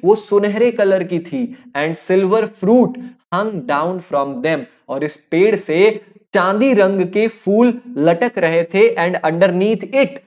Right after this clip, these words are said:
stood the little boy he had loved। और इस पेड़ के नीचे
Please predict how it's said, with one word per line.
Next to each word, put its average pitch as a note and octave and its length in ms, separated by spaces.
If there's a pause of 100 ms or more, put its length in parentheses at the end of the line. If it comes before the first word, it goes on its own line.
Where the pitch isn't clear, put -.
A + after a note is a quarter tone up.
(260)
stood A3+ 420
the F3+ 220
little E3 480
boy D#3+ 320 (320)
he D3+ 120
had D#3 240
loved। E3+ 300 (240)
और C#3 120
इस D#3 120
पेड़ F3 340
के F3+ 140
नीचे F#3 600